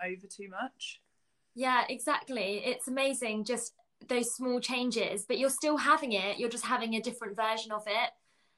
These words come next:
Speaker 2: And
Speaker 1: Yeah.
Speaker 2: imagine if, I mean, I used to have an egg and bacon sandwich for breakfast every day. <laughs> Like, no joke.
Speaker 1: Yeah.
Speaker 2: And so if I could remove two hundred and fifty every single day, that's gonna make quite a big difference to my weight in, like, six
Speaker 1: Yeah.
Speaker 2: months or a year.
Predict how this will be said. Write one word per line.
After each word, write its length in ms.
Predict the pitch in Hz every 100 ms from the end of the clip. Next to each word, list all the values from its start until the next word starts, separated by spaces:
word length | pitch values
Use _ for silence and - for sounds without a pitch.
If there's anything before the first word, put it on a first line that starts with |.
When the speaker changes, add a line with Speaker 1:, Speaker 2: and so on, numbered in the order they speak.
| -
Speaker 2:
And 200 | 240 240
Speaker 1:
Yeah. 80 | 240
Speaker 2:
imagine 360 | 285 302 - 269
if, 180 | 262 - - -
I 80 | -
mean, 140 | 254 247
I 180 | 254 285
used 260 | 294 277 -
to 100 | 220
have 440 | 247 214 196 196 -
an 100 | 220
egg 220 | 220 220
and 100 | 220
bacon 260 | 220 220 214
sandwich 400 | 226 214 202 190
for 60 |
breakfast 560 | 190 214 - 196 196 - -
every 300 | 214 214 208
day. 420 | 202 196 190 208
<laughs> 20 | -
Like, 140 | 233 302 - 330 233 - - - -
no 240 | 285 285
joke. 380 | 240 269 247 339
Speaker 1:
Yeah. 20 | 240
Speaker 2:
And 160 | 233 - - _ _
so 80 | 320
if 140 | - 320
I 160 | 370
could 160 | 370 359
remove 340 | 320 320 320 -
two 200 | 330 320
hundred 280 | 320 277
and 80 | 262
fifty 400 | 294 294 - 208 226
every 280 | 277 277 277
single 320 | 285 254 247
day, 520 | 262 269 220 196 208
that's 240 | 277 269 -
gonna 160 | 285
make 220 | 269 247 -
quite 300 | - 285 214
a 20 |
big 140 | 240 -
difference 360 | 285 254 -
to 80 | -
my 140 | 220 220
weight 400 | 220 254 226 -
in, 180 | 226 214
like, 220 | 202 -
six 340 | - 208 -
Speaker 1:
Yeah. 120 | 214 226
Speaker 2:
months 220 | 208 -
or 120 | 220 208
a 100 | 220
year. 380 | 220 190 202